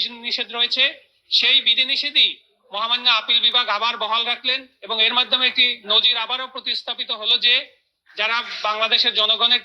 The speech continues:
টাকা ফেরত দেয় না, তাদেরকে নির্বাচন, তাদের নির্বাচনে অংশগ্রহণ করার কোনো সুযোগ নেই। দেখুন, মহামান্য হাইকোর্ট বিভাগ যখন তার রিট পিটিশনটি সামারিলি রিজেক্ট করেন, সেখানে দুইটি অবজারভেশন ছিল। এক হচ্ছে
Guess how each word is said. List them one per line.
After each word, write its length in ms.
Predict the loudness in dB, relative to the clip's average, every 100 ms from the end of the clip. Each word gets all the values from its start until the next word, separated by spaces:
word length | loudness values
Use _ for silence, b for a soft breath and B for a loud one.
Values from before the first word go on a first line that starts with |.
| 0
টাকা 220 | 2 2 0 -6 -20 -18 -14 -10 -2
ফেরত 240 | 2 4 4
দেয় 160 | 2 2 0
না, 80 | -2 -6 _ _ _
তাদেরকে 440 | -2 0 0 -2 -2 -2 -6
নির্বাচন, 320 | 0 0 2 2
তাদের 180 | 2 2
নির্বাচনে 400 | 0 0 0 0
অংশগ্রহণ 360 | 0 -2 -4 -4
করার 180 | -2 -2 -2
কোনো 100 | -2
সুযোগ 260 | -2 -2 -6 -8
নেই। 100 | -10 -4
দেখুন, 200 | -2 0 0
মহামান্য 360 | 2 2 2 2 2 2 -2 -2
হাইকোর্ট 300 | -2 -2 -2
বিভাগ 240 | 2 2 2 -4
যখন 220 | -4 -8 -6 -4
তার 200 | -2 -4 -8 _
রিট 160 | -8 -4
পিটিশনটি 460 | -2 0 0 0 -2
সামারিলি 420 | 0 0 0 2 0
রিজেক্ট 300 | 0 -4 -2
করেন, 160 | -4 -2 -4
সেখানে 240 | -4 -4 -2
দুইটি 320 | -2 0 2
অবজারভেশন 500 | 0 -2 -4 -6 -6
ছিল। 180 | -4 -2 0 0
এক 60 | -2
হচ্ছে 180 | -4